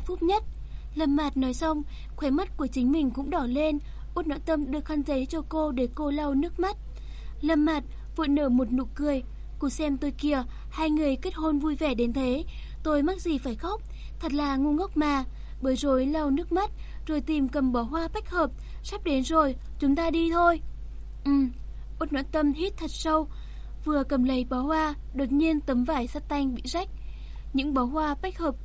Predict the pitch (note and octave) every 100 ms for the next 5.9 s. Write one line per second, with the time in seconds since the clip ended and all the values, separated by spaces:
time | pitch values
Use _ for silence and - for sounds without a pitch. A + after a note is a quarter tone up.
0 | - - D#4 C#4+ C#4 B3 C4 C4 C#4 F#4+
1 | - - - - - D4 C4 D#4+ D4 C4+
2 | C4 C#4+ D4+ C#4 C4+ C4+ D#4+ D#4+ B3 B3
3 | C4 A#3+ A#3+ D4+ A3+ A#3 A#3 D4+ C4+ C#4+
4 | A#3+ D4 - - - - - B3+ D4+ E4
5 | D4 C4+ A#3 A#3+ B3+ D4+ C#4 B3+ C#4+